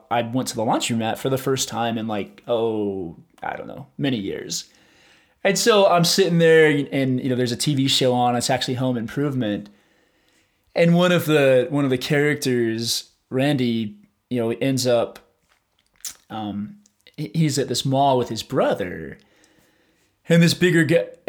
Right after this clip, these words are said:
with his little brother. And this, and, you know, Randy's a sophomore in, in high school or thereabouts, and the senior guy picks on him, and his little brother comes to his rescue.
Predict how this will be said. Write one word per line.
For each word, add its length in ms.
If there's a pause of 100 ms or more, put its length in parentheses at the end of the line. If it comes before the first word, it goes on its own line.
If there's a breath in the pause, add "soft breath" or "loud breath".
(120)
with 140
his 180
little 240
brother. 560 (260)
And 520
this, 320 (260)
and, 220
you 60
know, 80
Randy's 440
a 160
sophomore 840 (100)
in, 300
in 80
high 200
school 360
or 80
thereabouts, 760
and 280 (340 loud breath)
the 80
senior 440
guy 280
picks 340
on 200
him, 500
and 80
his 140
little 260
brother 360
comes 340
to 100
his 180
rescue. 720